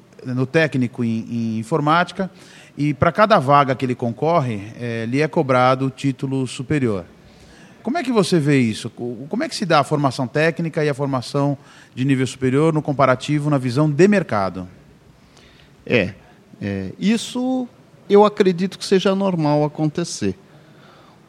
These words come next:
Speaker 2: Porque a formação do técnico é a formação de nível médio. Tem aspectos da formação superior que não são abordados no ensino médio,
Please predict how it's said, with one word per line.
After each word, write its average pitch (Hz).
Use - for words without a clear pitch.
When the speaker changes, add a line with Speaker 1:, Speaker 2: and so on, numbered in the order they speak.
Speaker 2:
Porque 220
a 208
formação 123
do 95
técnico 151
é 147
a 175
formação 170
de 156
nível 160
médio. 117
Tem 208
aspectos 151
da 110
formação 113
superior 110
que 190
não 220
são 170
abordados 131
no 269
ensino 220
médio, 135